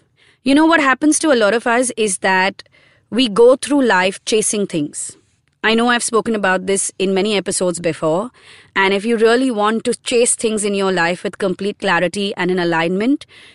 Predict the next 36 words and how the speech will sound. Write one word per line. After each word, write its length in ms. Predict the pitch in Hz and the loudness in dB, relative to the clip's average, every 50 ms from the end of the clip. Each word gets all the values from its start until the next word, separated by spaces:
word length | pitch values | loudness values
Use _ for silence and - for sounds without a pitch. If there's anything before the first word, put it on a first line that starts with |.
| _ _ - | _ _ -4
maybe 200 | 214 220 226 277 | -2 0 0 0
you 140 | 277 277 | 0 0
want 160 | 254 240 240 240 | 0 0 0 -2
to 60 | 240 | -2
tune 320 | - - 233 233 233 233 | -4 -4 -2 -2 -2 -2
into 360 | - 220 220 233 233 - 226 | -2 -2 -2 -2 0 0 0
the 120 | 190 185 170 | -2 -2 0
very 260 | 185 196 202 254 247 | 0 0 0 0 -2
first 320 | - - 220 196 196 - | -2 0 -2 0 0 0
episode 560 | 196 170 - - 170 - - 175 165 170 170 - - | -4 -4 -4 -4 -6 -4 -2 -2 0 0 -2 -2 0
of 280 | 196 202 214 220 - | 0 0 0 -2 -4
the 80 | - 240 | -8 -6
Positively 600 | - 220 190 180 165 - - 190 180 190 185 180 - | -2 -2 -2 -2 -2 -4 -6 -6 -4 -4 -4 -4 -4
Unlimited 480 | 180 175 170 175 165 165 175 170 - | -2 -2 0 0 -2 -2 -4 -6 -4
podcast, 580 | - 180 170 - - - 196 196 220 - - - _ - - - - _ - | -2 -4 -4 -4 -4 -4 -2 -2 -2 -4 -8 -14 _ -20 -20 -20 -20 _ -4
which 200 | 202 202 190 - | -4 -4 -2 0
was 220 | 214 208 202 - - | -2 -2 -2 -4 -2
A 240 | - 196 214 226 247 | -2 0 0 0 0
for 200 | 240 - 233 214 202 | -2 -2 -4 -4 -2
Align. 520 | - 180 175 165 156 151 143 143 156 147 - _ _ _ _ _ _ _ _ _ - | -2 -4 -2 -2 -2 -4 -6 -8 -12 -20 -20 _ _ _ _ _ _ _ _ _ -2
A 60 | 240 | 2
lot 180 | 254 262 262 285 | 4 4 6 4
of 100 | 330 302 | 4 2
times 440 | - 311 294 294 311 320 311 254 214 | 2 2 2 4 4 4 2 2 0
when 320 | 196 220 226 247 269 277 | -2 0 0 2 2 2
we 160 | 269 247 254 | 2 2 0
are 100 | 247 247 | 0 0
zipping 380 | 226 165 180 208 190 226 233 240 | 0 -2 -2 -2 -2 -2 -4 -2
through 160 | - 262 254 | -2 -2 -2
life, 500 | 247 240 226 254 330 427 - - - - _ _ _ - | 0 0 0 -2 -4 -6 -10 -18 -20 -20 _ _ _ -6
we 140 | 190 254 277 | 0 2 4
know 380 | 269 254 240 233 233 240 262 | 4 4 4 2 2 2 2
where 180 | 247 220 196 180 | 2 2 2 2
we 140 | 170 165 165 | 2 0 -2
are 80 | 170 | -2
headed. 420 | 160 147 160 147 143 - - - | -4 -8 -8 -8 -8 -12 -18 -20